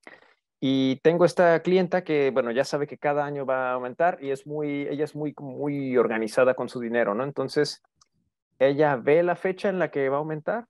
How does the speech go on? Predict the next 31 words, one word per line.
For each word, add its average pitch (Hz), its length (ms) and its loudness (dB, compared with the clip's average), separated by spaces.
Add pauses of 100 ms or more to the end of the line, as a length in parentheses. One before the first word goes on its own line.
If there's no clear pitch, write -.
(120)
¿no? 220 220 -10 (880)
Y 127 140 -4
una 165 180 0
semana 165 340 0
antes 170 240 -4
de 147 100 -2
que 131 100 -2
aumente, 196 640 -6 (200)
compra 127 680 2 (880)
la 117 160 -2
última 147 440 0
oportunidad 127 520 -2
de 131 380 2
conseguirlo 127 540 -4
al 113 100 -4
precio 135 260 -6
anterior. 151 480 0 (920)
Y 120 340 -2
por 120 180 -4
ponerte 127 260 -6
un 131 60 0
ejemplo, 120 340 -4
me 113 100 -6
compró 135 560 2
cuarenta 120 600 -2
horas. - 580 -14
En, 110 400 -2
esto 120 220 0
fue 131 260 6
en 123 140 4
enero 113 680 2